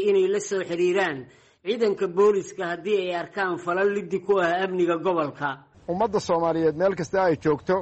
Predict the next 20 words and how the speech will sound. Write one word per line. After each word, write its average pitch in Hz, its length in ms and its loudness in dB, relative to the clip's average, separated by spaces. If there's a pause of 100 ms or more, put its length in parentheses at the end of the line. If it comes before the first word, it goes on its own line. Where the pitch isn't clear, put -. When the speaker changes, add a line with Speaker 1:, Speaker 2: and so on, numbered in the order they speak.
(480)
Speaker 2:
waxaa 170 240 -2
lagu 170 220 -6
wargelinayaa 175 760 0
in 190 160 0
ay 180 220 2
soo 190 460 2 (340)
sheegaan 190 640 2 (100)
cid 196 240 -2
kasta 190 400 -2
oo 165 160 2
ay 160 240 2 (760)
u 202 120 6
gartaan 180 520 -2 (280)
in 190 180 -6
uu 160 600 -6 (300)
nafta 190 380 -2
iyo 160 160 0
maalka 170 320 0
ummadda 160 300 -4
Soomaaliyeed 147 720 2